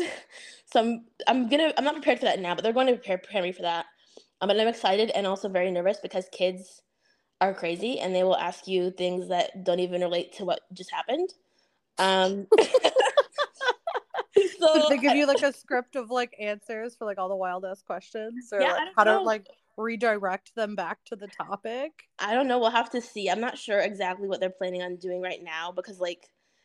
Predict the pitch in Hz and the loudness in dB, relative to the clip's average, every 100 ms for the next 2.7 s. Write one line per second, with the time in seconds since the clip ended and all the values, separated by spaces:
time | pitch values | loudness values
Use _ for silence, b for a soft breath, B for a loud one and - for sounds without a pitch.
0 | - 185 180 190 - - 233 185 202 190 | -4 -2 -2 -6 -8 -4 -2 -4 -4 -2
1 | 190 - 175 175 175 170 - 170 160 151 | -2 -2 -8 -6 -6 -6 -6 -10 -10 -10
2 | 160 - 175 170 165 180 226 | -10 -6 -4 -4 -6 -12 -14